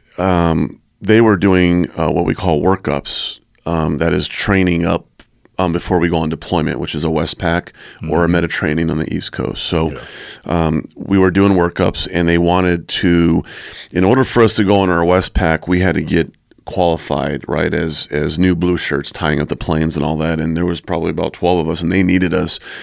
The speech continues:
Speaker 1: So we had the opportunity to actually fly on the boat.
Speaker 2: Mm-hmm.
Speaker 1: And we got in what we call the, the cod, which is a mail, a mail carrier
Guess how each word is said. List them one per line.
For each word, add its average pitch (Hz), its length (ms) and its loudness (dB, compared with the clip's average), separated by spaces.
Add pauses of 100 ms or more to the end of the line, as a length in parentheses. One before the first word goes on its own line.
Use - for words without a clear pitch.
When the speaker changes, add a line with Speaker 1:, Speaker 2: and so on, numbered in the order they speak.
(240)
Speaker 1:
So 101 240 2
we 117 140 4
had 180 100 6
the 107 60 4
opportunity 98 520 2
to 82 60 2
actually 87 240 -4
fly 78 240 -2
on 76 80 0
the 62 80 -4
boat. - 220 -8 (320)
Speaker 2:
Mm-hmm. 85 320 -10 (280)
Speaker 1:
And 82 640 0 (360)
we 87 100 0
got 90 240 2
in 76 60 0
what 85 120 0
we 82 80 0
call 82 320 0
the, 78 340 0
the - 140 -2
cod, 82 420 0
which 80 140 -2
is 85 80 -4
a 80 60 0
mail, 82 380 0
a 85 60 -4
mail 82 420 0
carrier 80 640 -2